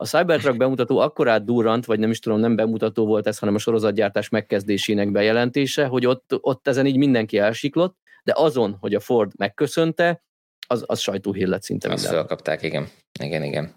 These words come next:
Speaker 2: Na, de nem csak Tesláról szólt ez az elmúlt egy hét, hanem pénteken volt egy másik bejelentés, és ez a péntek, ez egy kaotikus nap volt.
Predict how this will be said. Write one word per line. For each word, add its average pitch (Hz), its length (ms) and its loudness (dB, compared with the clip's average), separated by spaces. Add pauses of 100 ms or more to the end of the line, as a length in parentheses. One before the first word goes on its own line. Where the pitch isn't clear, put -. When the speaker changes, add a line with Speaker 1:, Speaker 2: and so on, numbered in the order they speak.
(340)
Speaker 2:
Na, - 220 -2
de 127 80 0
nem 127 120 -2
csak 104 140 -10
Tesláról 87 480 -2
szólt 80 300 -2
ez 82 100 -4
az 78 120 -4
elmúlt 78 400 -2
egy 78 140 -4
hét, - 360 -4 (280)
hanem 82 340 -2
pénteken 87 460 -2
volt 87 200 0
egy 78 100 -2
másik 80 460 -4
bejelentés, 71 540 -4
és 85 120 0
ez - 100 -6
a 95 80 -2
péntek, 98 360 -4
ez 92 120 -6
egy 95 100 -6
kaotikus - 560 -8
nap - 180 -6
volt. 95 260 -4